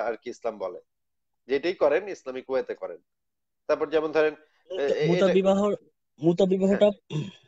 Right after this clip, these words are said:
Speaker 2: মুতা বিবাহটা পরবর্তী নাকি বন্ধ করে দেওয়া হয়েছিল, এরকম আমি কোন এক জায়গায় পড়ছিলাম।
Speaker 1: সুন্নিরা
Speaker 2: আমি ক্লিয়ার
Speaker 1: বলে
Speaker 2: না
Speaker 1: যে
Speaker 2: পুরোপুরি, কিন্তু আপনাদের
Speaker 1: সুন্নিদের,
Speaker 2: হুম।
Speaker 1: সুন্নিদের অভিমত হচ্ছে এটা বন্ধ করে দেওয়া হয়েছে, কিছু হাদিস আছে, কিন্তু শিয়ারা আবার সেই হাদিসগুলো মানে না।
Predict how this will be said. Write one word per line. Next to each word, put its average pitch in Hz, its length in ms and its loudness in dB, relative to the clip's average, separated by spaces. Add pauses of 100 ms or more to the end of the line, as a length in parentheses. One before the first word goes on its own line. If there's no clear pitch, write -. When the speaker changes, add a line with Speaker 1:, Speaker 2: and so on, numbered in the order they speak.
(100)
Speaker 2:
মুতা 143 220 -6
বিবাহটা 175 400 0
পরবর্তী 160 400 0
নাকি 156 340 -2
বন্ধ 151 240 4
করে 175 180 2
দেওয়া 135 160 -2
হয়েছিল, 131 280 -6
এরকম 135 260 -4
আমি 131 140 -6
কোন 151 160 -2
এক 160 100 0
জায়গায় 143 220 -4
পড়ছিলাম। 117 480 -8 (320)
Speaker 1:
সুন্নিরা 202 480 0
Speaker 2:
আমি 190 80 4
ক্লিয়ার 165 220 6
Speaker 1:
বলে - 20 4
Speaker 2:
না - 80 -2
Speaker 1:
যে - 60 -2
Speaker 2:
পুরোপুরি, 113 420 -4 (120)
কিন্তু 160 260 0
আপনাদের 165 380 2
Speaker 1:
সুন্নিদের, - 240 -10 (380)
Speaker 2:
হুম। 117 240 -14
Speaker 1:
সুন্নিদের 190 520 -2
অভিমত 165 420 0
হচ্ছে 165 200 -6
এটা 175 160 -2
বন্ধ 127 200 -2
করে 123 220 -4
দেওয়া 113 200 -2
হয়েছে, 120 240 -6
কিছু - 240 -8
হাদিস 113 320 -6
আছে, 90 280 -14 (340)
কিন্তু 131 160 -10
শিয়ারা 156 400 0
আবার 143 160 0
সেই 127 220 -6
হাদিসগুলো 113 440 -8
মানে 107 240 -8
না। 80 100 -20